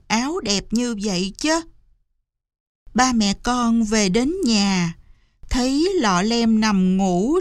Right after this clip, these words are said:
trong góc bếp với bộ quần áo rách rưới thường ngày.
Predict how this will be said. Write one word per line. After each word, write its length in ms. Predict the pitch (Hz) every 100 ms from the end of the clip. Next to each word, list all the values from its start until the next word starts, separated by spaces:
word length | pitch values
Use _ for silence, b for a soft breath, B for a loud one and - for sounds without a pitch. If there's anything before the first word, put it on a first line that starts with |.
| 370
trong 300 | 233 208 208
góc 320 | 285 381 -
bếp 300 | 233 277 381 - b b b -
với 460 | 233 254 277 370 339
bộ 360 | 208 175 180 -
quần 320 | 208 185 165 -
áo 380 | 208 226 285 359
rách 220 | - 339 349
rưới 320 | - 254 285 359 -
thường 400 | - 247 214 180
ngày. 340 | 180 196 185